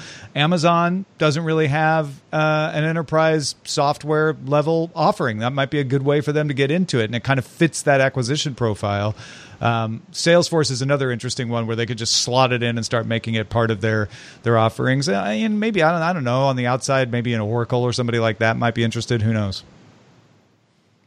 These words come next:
In the meantime, though, if you're making this decision for yourself, uh, eh, you know,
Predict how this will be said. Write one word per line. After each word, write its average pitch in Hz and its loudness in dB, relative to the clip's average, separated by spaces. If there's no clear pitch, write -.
In 170 0
the 165 2
meantime, 165 2
though, 120 -2
if 117 -8
you're 185 4
making 151 -2
this 135 -4
decision 135 -2
for 123 -6
yourself, 110 2
uh, 117 4
eh, 147 0
you 156 -2
know, 110 -2